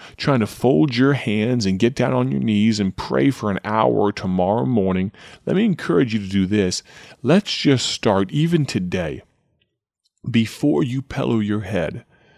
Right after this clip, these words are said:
let's start with three minutes of thanks to God.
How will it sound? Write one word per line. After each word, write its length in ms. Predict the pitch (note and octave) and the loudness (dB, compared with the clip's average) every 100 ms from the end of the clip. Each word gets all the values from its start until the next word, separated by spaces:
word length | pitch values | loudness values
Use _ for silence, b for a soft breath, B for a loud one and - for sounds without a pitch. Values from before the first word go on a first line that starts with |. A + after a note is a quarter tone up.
| b b b | b b b
let's 260 | A2 E3+ - | 0 0 0
start 320 | - D#3 - | 0 0 0
with 160 | D#2+ | -4
three 520 | - - - G#2 B2+ D3+ | -8 -18 -10 -2 0 0
minutes 520 | G#2+ D#2 - - - _ _ _ _ _ _ | -2 -4 -8 -8 -8 _ _ _ _ _ _
of 180 | A#2 G#2+ | -4 -4
thanks 760 | - - - F#2+ G2+ - - - _ _ _ _ _ _ | -6 -8 -6 -6 -8 -6 -6 -8 _ _ _ _ _ _
to 120 | - | -10
God. 500 | A#2+ A#2+ G#2+ D#2+ - | -2 -2 -2 -4 -10